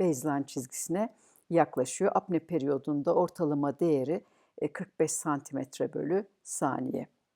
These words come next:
V dalgası ise atriumun, e, aşırı doluşuna karşılık gelen geçici bir dalgadır.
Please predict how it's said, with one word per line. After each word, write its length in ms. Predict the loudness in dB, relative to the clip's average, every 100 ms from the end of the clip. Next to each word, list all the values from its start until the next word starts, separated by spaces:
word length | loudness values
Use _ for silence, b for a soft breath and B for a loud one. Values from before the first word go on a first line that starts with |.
| _ _ _ _ _ _ _ _ _ b b b b b 2
V 280 | 4 4 4
dalgası 520 | 2 4 0 0 -4
ise 460 | -4 -2 0 -2 B B B _
atriumun, 840 | -2 -2 -4 -2 0 2 2 0 -2 _ _ _ -2
e, 180 | 0 0
aşırı 380 | -4 0 2 4
doluşuna 560 | 4 2 -2 0 0
karşılık 600 | 0 -2 -2 -4 -6 -6
gelen 400 | 0 2 2 0
geçici 420 | 0 -4 -6 -6 -4
bir 100 | 0
dalgadır. 680 | 2 2 2 2 0 -6